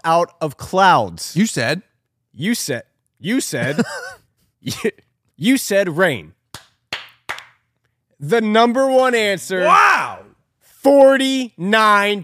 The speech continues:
Speaker 1: points.
Speaker 2: I just won the game. Just sit back and relax, dude. I don't even need you to tell me the rest.
Speaker 1: We said, name a profession which an ugly person might become famous.
Speaker 2: I said
Speaker 1: You
Speaker 2: r-,
Speaker 1: said
Speaker 2: radio.
Speaker 1: the radio.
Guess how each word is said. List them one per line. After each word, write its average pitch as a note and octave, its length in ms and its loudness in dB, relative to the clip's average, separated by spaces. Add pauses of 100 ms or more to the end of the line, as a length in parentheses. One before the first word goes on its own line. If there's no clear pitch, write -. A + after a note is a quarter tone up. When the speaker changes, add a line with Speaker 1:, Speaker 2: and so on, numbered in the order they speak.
Speaker 1:
points. G3+ 720 -4
Speaker 2:
I B2+ 60 -20
just C3 160 -20
won C3 180 -20
the A#2+ 60 -20
game. A#2 340 -20 (540)
Just - 180 -20
sit D3 140 -20
back C#3 240 -18
and A#2 100 -20
relax, C3 520 -14
dude. C3 260 -20
I D3 60 -14
don't D#3+ 100 -20
even C#3 260 -20
need D#3 240 -20
you C#3 60 -20
to B2+ 80 -20
tell A#2 200 -20
me A#2 120 -20
the A2 80 -20
rest. G#2+ 400 -20 (720)
Speaker 1:
We G#3+ 160 0
said, F#3 460 0 (360)
name G#3+ 400 -2
a C#4 60 -4
profession B3 720 -2 (260)
which F3 220 -2
an F3+ 80 -6 (100)
ugly C4 280 0
person F#3+ 380 -4
might E3 200 -4
become C#3 320 -6
famous. G3+ 580 -4 (280)
Speaker 2:
I - 40 -20
said - 140 -6
Speaker 1:
You A#3+ 80 -2
Speaker 2:
r-, - 20 -2
Speaker 1:
said D#3+ 460 -6
Speaker 2:
radio. G2+ 440 -4 (120)
Speaker 1:
the D#3 120 -6
radio. D#3 560 -2